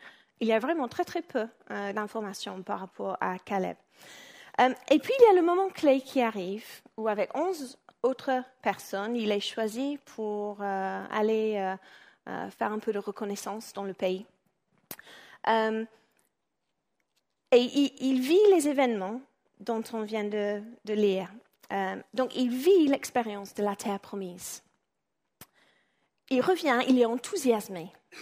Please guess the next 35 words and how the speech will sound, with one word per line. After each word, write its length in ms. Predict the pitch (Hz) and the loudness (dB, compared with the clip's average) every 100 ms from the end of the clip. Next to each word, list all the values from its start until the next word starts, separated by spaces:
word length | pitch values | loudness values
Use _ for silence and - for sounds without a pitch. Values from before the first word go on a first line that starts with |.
| - - - | -20 -8 6
Il 100 | 254 | 10
est 80 | 240 | 10
rempli 380 | 330 330 330 | 8 4 4
de 80 | 311 | 2
foi. 420 | 262 - 196 180 _ _ _ _ | 0 -2 -2 -4 _ _ _ _
On 140 | - 208 | -6 -2
a 100 | 208 | 0
vu 160 | 262 | 0
ce 140 | 359 - | -4 -6
qu'il 220 | - 202 | -4 -2
a 100 | 185 | -2
dit. 140 | 240 | -4
C'est, « 120 | 277 311 349 | 0 2 2
Allons-y, 680 | 381 392 370 466 427 285 | 2 0 0 0 2 2
on 140 | 240 247 | 2 2
est, 320 | 262 247 240 - - _ | 0 0 -2 -8 -20 _
on 80 | 285 | 0
est 100 | 339 | 2
capable. 600 | 349 370 381 349 240 202 - _ _ _ _ - | 4 4 6 6 4 0 -6 _ _ _ _ -2
Dieu 140 | 311 | 4
est 180 | 339 320 | 6 6
avec 240 | 311 311 | 4 2
nous. » 200 | 262 226 - _ _ _ _ _ _ - - - - - - | 0 -4 -6 _ _ _ _ _ _ -16 -16 -20 -20 -2 4
Euh, 280 | 240 240 247 - - _ _ _ _ _ _ - | 4 4 -2 -8 -20 _ _ _ _ _ _ 6
et 120 | 269 | 8
avec 300 | 285 294 285 | 6 4 0
Josué, 440 | 294 302 302 320 427 508 - 254 | -2 -4 -2 2 2 0 -2 2
euh, 140 | 240 233 - - | 2 0 -6 -2
il, 220 | 269 262 | 0 2
il 60 | 285 | 4
risque 320 | 392 523 - | 4 4 0
de 60 | 349 | -4
se 140 | 302 | -4
faire 300 | - 311 311 | 0 0 0
tuer 420 | - - 349 202 | -4 -2 0 -2